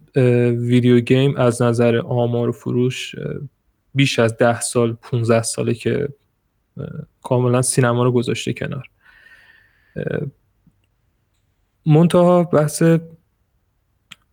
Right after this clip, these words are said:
اسکیل هم که مطرح می‌شه، اه، می‌گم گری ایریاش یه خورده زیاده.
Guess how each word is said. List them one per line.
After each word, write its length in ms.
اسکیل 680
هم 140
که 120
مطرح 480
می‌شه، 640
اه، 340
می‌گم 420
گری 260
ایریاش 640
یه 60
خورده 360
زیاده. 600